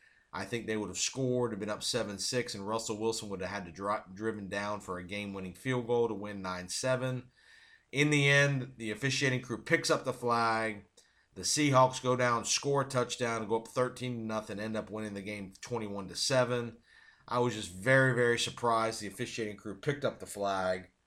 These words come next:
It was a clear violation. It was not a, you know, it was not a, uh, you know, wishy-wash,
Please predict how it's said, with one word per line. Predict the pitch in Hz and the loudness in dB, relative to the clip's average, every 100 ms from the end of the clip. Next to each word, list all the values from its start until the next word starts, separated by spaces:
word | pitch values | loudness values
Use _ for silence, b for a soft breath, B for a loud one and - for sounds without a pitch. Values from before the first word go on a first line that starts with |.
| _ _ _ _ - | _ _ _ _ -10
It | 110 | -8
was | 101 | -6
a | 92 | -8
clear | - 147 151 135 | -2 2 4 4
violation. | 123 120 110 104 104 - 104 | 4 4 4 2 0 -4 -4
It | 92 | -6
was | 107 113 | -6 -4
not | 120 117 117 | -4 -2 0
a, | 113 110 | 0 0
you | 107 107 98 107 | -2 -6 -8 -6
know, | 90 | -6
it | 90 | -6
was | 98 | -4
not | 113 117 | -2 0
a, | 110 107 104 101 101 95 | 0 -2 -4 -6 -4 -2
uh, | 92 90 90 - _ _ - | -2 -4 -8 -14 _ _ -14
you | 95 | -12
know, | 71 69 - _ | -12 -14 -18 _
wishy-wash, | 104 120 - 113 104 104 104 104 - - - | -4 -2 -2 -4 0 2 2 2 0 -2 -4